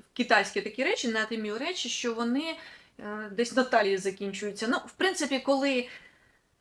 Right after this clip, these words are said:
джинси або спідниця з високою талією, то тоді нормально. Так, наступна. Ще одна маєчка. Дуже симпатична маєчка.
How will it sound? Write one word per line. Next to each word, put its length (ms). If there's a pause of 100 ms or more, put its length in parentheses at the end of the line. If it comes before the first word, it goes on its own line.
(360)
джинси 600
або 480
спідниця 720
з 80
високою 540
талією, 420
то 140
тоді 260
нормально. 500 (920)
Так, 300
наступна. 600 (680)
Ще 240
одна 120
маєчка. 500 (640)
Дуже 260
симпатична 560
маєчка. 640